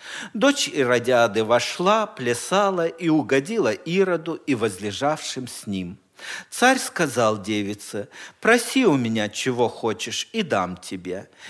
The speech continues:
И клялся ей: „Чего не попросишь у меня, дам тебе,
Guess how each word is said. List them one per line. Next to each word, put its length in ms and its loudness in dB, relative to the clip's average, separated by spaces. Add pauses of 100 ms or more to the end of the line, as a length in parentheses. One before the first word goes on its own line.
(140)
И 100 2
клялся 600 2
ей: 340 -2
„Чего 480 2
не 140 2
попросишь 760 0
у 80 -2
меня, 300 0
дам 380 2
тебе, 420 -8